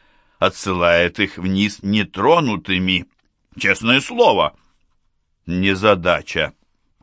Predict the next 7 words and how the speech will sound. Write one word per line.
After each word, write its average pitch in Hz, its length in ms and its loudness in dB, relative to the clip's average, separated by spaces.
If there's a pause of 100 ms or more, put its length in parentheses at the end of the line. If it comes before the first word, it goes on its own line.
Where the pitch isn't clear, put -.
(240)
Лучше 127 460 -2
всего 90 460 -2 (500)
сошло 87 480 -4
бы 101 160 -2
симпатичное 82 1080 -4 (360)
любовное 90 760 -2
письмецо 80 880 -8